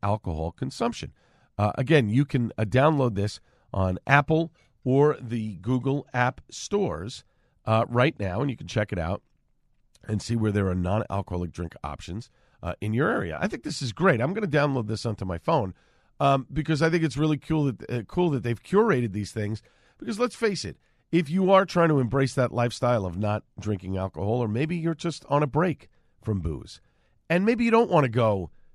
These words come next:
to your local bar, or you're not even sure if your local pla-, now, I know my local place at Paragon Tap and Table, um,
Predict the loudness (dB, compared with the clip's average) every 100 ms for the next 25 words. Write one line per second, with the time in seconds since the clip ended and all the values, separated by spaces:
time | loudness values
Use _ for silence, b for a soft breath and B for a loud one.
0 | -6 0 2 2 2 0 2 2 6 4
1 | 4 0 -2 -2 0 0 0 0 0 0
2 | 0 -4 -2 2 4 6 4 4 4 4
3 | 0 -4 -6 -4 -4 -4 0 0 0 -2
4 | -2 -4 -4 -2 0 2 0 b b b
5 | 0 4 4 2